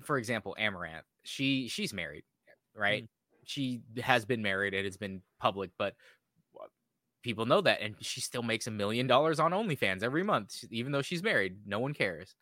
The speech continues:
Speaker 2: There's also,
Speaker 1: Yeah.
Speaker 2: there's a member of Vishojo, is it, is it Fruit? I think it's Fruit,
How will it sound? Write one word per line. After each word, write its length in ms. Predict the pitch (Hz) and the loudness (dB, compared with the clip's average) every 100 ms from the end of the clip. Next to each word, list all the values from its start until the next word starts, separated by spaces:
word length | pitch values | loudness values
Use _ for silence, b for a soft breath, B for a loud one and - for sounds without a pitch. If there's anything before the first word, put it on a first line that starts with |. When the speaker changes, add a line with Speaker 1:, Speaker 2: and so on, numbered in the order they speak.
| _ - | _ -10
Speaker 2:
There's 140 | 156 | 0
also, 240 | 175 - 202 | 0 4 4
Speaker 1:
Yeah. 40 | |
Speaker 2:
there's 240 | 151 147 143 | 6 2 2
a 60 | |
member 360 | 143 170 196 190 | 0 -2 -2 2
of 280 | 143 131 123 | 2 0 -6
Vishojo, 1400 | 120 123 - 143 - - 151 139 127 - 113 104 107 | -12 -16 -10 -6 -6 -4 -4 -2 -4 -8 -8 -6 -6
is 140 | 113 117 | -8 -8
it, 100 | 113 _ _ _ _ _ _ _ _ _ - | -10 _ _ _ _ _ _ _ _ _ -12
is 120 | 123 | -8
it 80 | 107 | -8
Fruit? 420 | - 175 254 214 _ _ _ _ _ _ _ _ _ _ _ _ - | -8 -6 -4 -6 _ _ _ _ _ _ _ _ _ _ _ _ -6
I 60 | |
think 160 | 131 185 | -4 -2
it's 140 | 139 | -4
Fruit, 360 | - 110 92 | -8 -12 -12